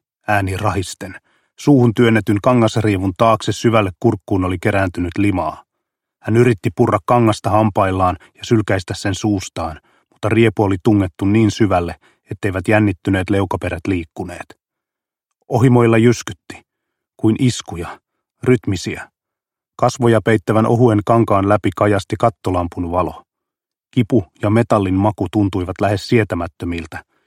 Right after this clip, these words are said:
ja yhdessä valon kanssa ne saivat vatsan muljahtelemaan. Hengitys oli nopeaa, vaivalloista. Hän hengitti lyhyissä puuskissa ja yritti niellä syljen, joka oli kerääntynyt sitkeiksi möykyiksi kurkkuun.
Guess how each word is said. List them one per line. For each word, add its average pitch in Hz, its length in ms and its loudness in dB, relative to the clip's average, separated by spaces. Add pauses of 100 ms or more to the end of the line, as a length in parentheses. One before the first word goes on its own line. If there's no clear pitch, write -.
(160)
ja 104 60 -2
yhdessä 110 380 0
valon 117 280 2
kanssa 107 340 -2
ne 98 80 -2
saivat 95 320 -4
vatsan 110 320 -4
muljahtelemaan. 85 920 -6 (720)
Hengitys 101 420 -4
oli 92 120 -4
nopeaa, 92 560 -6 (400)
vaivalloista. 82 800 -4 (540)
Hän 104 140 -2
hengitti 120 440 2
lyhyissä 120 400 2
puuskissa 110 500 -2
ja 101 80 -2
yritti 110 380 -2
niellä 110 340 2
syljen, 104 500 0 (280)
joka 107 160 -2
oli 98 160 -2
kerääntynyt 101 520 -2
sitkeiksi 104 500 -4
möykyiksi 98 520 -4
kurkkuun. 90 600 -12